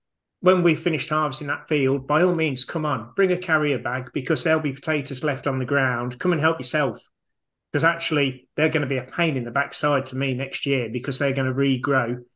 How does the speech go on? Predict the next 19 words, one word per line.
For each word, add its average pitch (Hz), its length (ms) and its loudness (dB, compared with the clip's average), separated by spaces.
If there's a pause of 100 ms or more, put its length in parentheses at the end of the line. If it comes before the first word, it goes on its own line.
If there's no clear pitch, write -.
(140)
in 139 100 -2
my 131 180 2
next 135 280 -2
crop, - 320 0
which 127 160 -8
I 127 40 -6
don't 127 240 -4
want. 127 420 -6 (720)
So - 180 2
i-, 151 300 4
it's 196 420 -2
working 190 300 6
with 170 80 0
the 156 60 -2
community 160 560 0
in 147 100 -2
ways 151 340 -2
like 135 340 -2
that. 120 400 -8